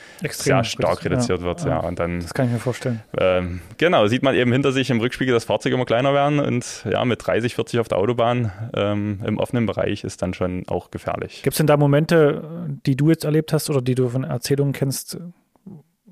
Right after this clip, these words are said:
Speaker 1: die nicht so schön sind oder die auch sehr gefährlich waren für euch, äh, auf der Autobahn?
Speaker 2: Ja, also das gibt's leider immer wieder.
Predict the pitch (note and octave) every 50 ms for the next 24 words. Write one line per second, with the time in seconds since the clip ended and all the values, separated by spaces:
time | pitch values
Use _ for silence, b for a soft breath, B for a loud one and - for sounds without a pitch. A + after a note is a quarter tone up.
0 | F3+ F#3 F3+ F#3+ D#3+ C3+ C3+ C3 C#3 - - F3+ E3 - - E3 E3 E3 F3 D3+
1 | C#3+ C3 D#3+ - D#3 B2 - - C#3 C3 C3 B2+ - - C3+ C3 D3+ E3 - -
2 | E3 E3+ E3 - E3 D#3 D#3+ E3 D#3 - - - - E3 D#3+ D#3 D3+ - - -
3 | - D3+ D3+ E3 D#3+ E3 D#3+ - - B2+ A2+ G#2 G2 E2+ E2+ G2+ A2+ A2 A2 A2
4 | G2 G#2 - - - - - B2 - - - - - F2+ G#2+ B2 - - D3+ C#3+
5 | B2+ A#2 B2 C3+ C#3+ D3 D3 C#3+ B2